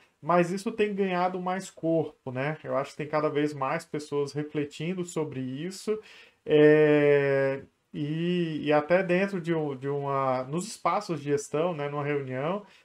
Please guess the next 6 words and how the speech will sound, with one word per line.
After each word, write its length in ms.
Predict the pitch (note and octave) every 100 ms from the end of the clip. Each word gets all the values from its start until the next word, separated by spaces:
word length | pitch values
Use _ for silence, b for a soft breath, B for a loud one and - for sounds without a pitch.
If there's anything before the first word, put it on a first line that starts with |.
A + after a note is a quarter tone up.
| b -
né, 460 | C3 C#3+ F3 D3+ G#2
um, 340 | D#2 - - _ _ _ -
há 60 |
pouco 280 | C#3 D3+ D3
tempo 240 | C#3+ C#3+ C#3 C#3 D3
esse, 280 | C3+ -